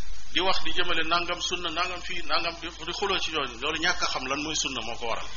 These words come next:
Waaye sunna jullit bu ko xam doo wax sax di wax lu nuroog weddi ko. Ndax boo ko jiimee weddi wala nga wax lu nuroog lu koy weddi, mooy li muy tekki lislaam ci boppam ngay weddi.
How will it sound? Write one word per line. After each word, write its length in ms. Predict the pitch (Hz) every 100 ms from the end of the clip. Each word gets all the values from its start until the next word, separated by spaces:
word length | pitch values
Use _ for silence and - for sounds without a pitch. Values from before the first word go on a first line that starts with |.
| - - - - - -
Waaye 160 | 135 180
sunna 300 | - 202 185 151
jullit 280 | 175 165 -
bu 80 |
ko 80 | 160
xam 200 | 151 156
doo 160 | 135 147
wax 140 | 156 -
sax 140 | 147
di 60 | 143
wax 120 | 143
lu 60 | 135
nuroog 240 | 139 139
weddi 240 | 131 131 -
ko. 100 | - - - - - - - - - -
Ndax 140 | 143 -
boo 120 | 180
ko 80 | -
jiimee 280 | 156 165 156
weddi 200 | 156 151
wala 200 | 143 156
nga 100 | 156
wax 120 | 156 139
lu 140 | 127
nuroog 220 | 147 165 160
lu 60 |
koy 140 | 151 151
weddi, 320 | 147 127 127 - - - - -
mooy 200 | 139 160
li 80 | 165
muy 120 | 175
tekki 260 | 170 160
lislaam 380 | 143 151 151 139
ci 80 | -
boppam 260 | - 117 131
ngay 160 | 123
weddi. 280 | 120 110 -